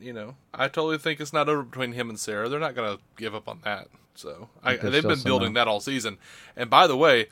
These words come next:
Speaker 1: this is how they should have been doing Kendra and Ray the whole damn time. 'Cause they built that up, and I saw it coming.
Speaker 2: Yeah. I just,
Speaker 1: But, you know.
Speaker 2: I agreed with you. I just didn't wanna do it. But it
Speaker 1: I
Speaker 2: happened
Speaker 1: like
Speaker 2: so
Speaker 1: what they
Speaker 2: fast
Speaker 1: did
Speaker 2: in
Speaker 1: with
Speaker 2: this
Speaker 1: it so
Speaker 2: episode
Speaker 1: far.
Speaker 2: that I'm fine with it. I just didn't
Speaker 1: I
Speaker 2: want
Speaker 1: like
Speaker 2: a
Speaker 1: what
Speaker 2: big
Speaker 1: they did with it
Speaker 2: drawn-out
Speaker 1: so
Speaker 2: thing.
Speaker 1: far.
Speaker 2: How'd you like
Speaker 1: Yeah,
Speaker 2: Ray's little
Speaker 1: of
Speaker 2: speech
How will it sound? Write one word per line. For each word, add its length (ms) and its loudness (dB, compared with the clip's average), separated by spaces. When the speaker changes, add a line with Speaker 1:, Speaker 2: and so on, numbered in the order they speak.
Speaker 1:
this 160 -2
is 100 -4
how 140 2
they 120 -2
should 160 -4
have 100 -6
been 140 -6
doing 220 -4
Kendra 380 -6
and 120 -6
Ray 160 0
the 120 -2
whole 680 0
damn 260 -6
time. 360 -12
'Cause 240 -8
they 120 -2
built 360 0
that 180 6
up, 300 4
and 180 -8
I 240 4
saw 340 2
it 100 -6
coming. 420 -4
Speaker 2:
Yeah. 280 6
I 80 2
just, 100 2
Speaker 1:
But, 300 -2
you 80 -6
know. 360 -4
Speaker 2:
I 100 2
agreed 280 0
with 120 -2
you. 100 2
I 40 0
just 120 -8
didn't 180 -6
wanna 160 -4
do 180 -2
it. 100 -8
But 100 2
it 20 6
Speaker 1:
I 40 6
Speaker 2:
happened 180 4
Speaker 1:
like 80 4
Speaker 2:
so 100 8
Speaker 1:
what 100 0
they 60 6
Speaker 2:
fast 200 6
Speaker 1:
did 60 0
Speaker 2:
in 60 4
Speaker 1:
with 80 4
Speaker 2:
this 80 2
Speaker 1:
it 80 8
so 40 -2
Speaker 2:
episode 200 2
Speaker 1:
far. 60 0
Speaker 2:
that 80 2
I'm 80 -2
fine 260 0
with 120 -4
it. 60 -18
I 40 -8
just 120 -6
didn't 120 4
Speaker 1:
I 20 8
Speaker 2:
want 100 6
Speaker 1:
like 120 6
Speaker 2:
a 20 -6
Speaker 1:
what 40 -14
Speaker 2:
big 100 4
Speaker 1:
they 60 -2
did 80 -2
with 60 4
it 40 6
Speaker 2:
drawn-out 300 4
Speaker 1:
so 60 -10
Speaker 2:
thing. 240 -4
Speaker 1:
far. 120 -16
Speaker 2:
How'd 140 4
you 60 8
like 100 6
Speaker 1:
Yeah, 80 6
Speaker 2:
Ray's 200 6
little 160 4
Speaker 1:
of 60 -2
Speaker 2:
speech 140 6